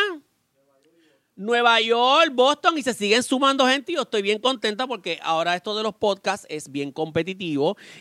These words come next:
y yo estoy ahí, y pronto hay una sorpresa porque tú sabes que a mí me gusta hablar malo y decir mis cafrerías y mis cosas, pero no puedo tanto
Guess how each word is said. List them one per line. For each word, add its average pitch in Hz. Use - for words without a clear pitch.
y 170
yo 147
estoy 156
ahí, 254
y 202
pronto 285
hay 185
una 208
sorpresa 233
porque 175
tú 311
sabes 381
que 262
a 196
mí 185
me 190
gusta 240
hablar 214
malo 170
y -
decir 156
mis 170
cafrerías 180
y 180
mis 190
cosas, 202
pero 135
no 175
puedo 202
tanto 135